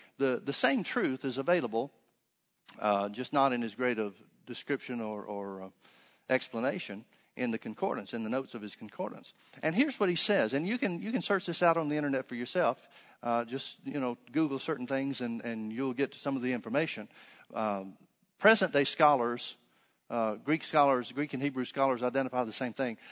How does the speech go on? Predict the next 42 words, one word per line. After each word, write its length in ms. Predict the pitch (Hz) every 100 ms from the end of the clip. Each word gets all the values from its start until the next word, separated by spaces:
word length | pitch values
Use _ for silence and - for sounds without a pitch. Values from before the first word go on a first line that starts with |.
| -
I 60 |
say, 220 | 117 180 170
he 180 | 151 175
was 80 |
saying 260 | - 160 135
Greek 220 | 143 143
and 100 | 117
Hebrew. 260 | 143 120 117
This 240 | 131 147
was, 180 | 127 120 104 -
uh, 280 | 120 107 104
it 60 |
would 160 | 120 120
be 200 | 180 165
the 180 | 135 131
Hebrew 400 | 196 165 123 123
because 300 | - 127 110
it's 160 | 110
the 100 | 123
Old 140 | 117 113
Testament. 360 | 113 - - _ _ _ _ _ _ _ - _
But 120 | 156
present 300 | 220 220 170
day 120 | 156
scholars 420 | 156 156 156 131 131
will 140 | 131
agree 240 | 131 151
that 160 | 135 120
this 180 | 135 -
is 60 |
true 240 | - 139 117
as 100 | 104
well. 260 | 139 110 - - -
But 120 | 208
anyway, 320 | 269 190 147
here's 220 | 170 262
what 120 | 202 175
Doctor 260 | 170 156
Young 240 | 143 160 127
said 360 | - 151 123 - _ _ _ _ _ _ _ - -
about 320 | 123 139 135
the, 120 | 127